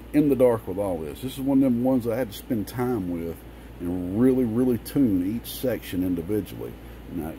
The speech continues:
yes, I had done a one drive and four moto box before this one, and, uh, I'm a big fan of these four twenty-ones. They don't do exactly, exactly the amount of watts or, uh,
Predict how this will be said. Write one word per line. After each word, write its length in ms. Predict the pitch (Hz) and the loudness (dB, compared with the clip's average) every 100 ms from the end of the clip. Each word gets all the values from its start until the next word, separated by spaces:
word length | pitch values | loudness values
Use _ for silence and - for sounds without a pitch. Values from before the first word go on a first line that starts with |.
| - | -8
yes, 280 | 95 117 117 | 0 2 2
I 100 | 120 | 2
had 480 | 123 127 120 101 90 | 4 4 4 0 0
done 220 | 117 117 | 2 2
a 140 | 98 92 | 0 0
one 360 | 87 113 110 | 2 2 2
drive 360 | 95 107 110 101 | 0 -2 -2 -2
and 140 | 87 | -4
four 380 | - - 120 120 | -6 -4 0 2
moto 340 | 113 117 117 | 4 4 2
box 380 | 107 110 104 - | 0 -2 -4 -8
before 400 | - 80 - 117 | -14 -10 -4 -2
this 240 | 110 120 - | -2 -4 -4
one, 160 | 127 120 - - - - - - - | -6 -6 -12 -18 -18 -18 -18 -18 -10
and, 300 | 98 98 92 | -4 -2 0
uh, 200 | 92 92 90 - - | 0 0 -2 -6 -4
I'm 140 | 147 | -2
a 40 | |
big 200 | 311 208 | 0 0
fan 260 | - 165 170 | 2 2 4
of 60 | 113 | 2
these 140 | 82 | -2
four 260 | - 78 73 | -4 -8 -8
twenty-ones. 680 | 80 80 73 69 65 65 | -6 -6 -6 -8 -8 -4
They 80 | 101 | 0
don't 220 | 135 143 | 0 2
do 100 | 139 | 4
exactly, 840 | 123 87 80 107 131 139 - 143 135 95 | 4 0 -4 0 0 -4 -4 -2 -2 -2
exactly 960 | 107 85 82 98 120 131 - - 143 147 | -6 -8 -12 -10 -6 -6 -8 -8 -4 0
the 180 | 143 | 0
amount 340 | 131 135 143 139 | 2 2 2 0
of 100 | 127 - - - - | -2 -8 -16 -10 -2
watts 420 | 135 135 - - | 0 -2 -6 -6
or, 300 | 120 131 131 | 0 2 2
uh, 240 | - 110 | 0 -2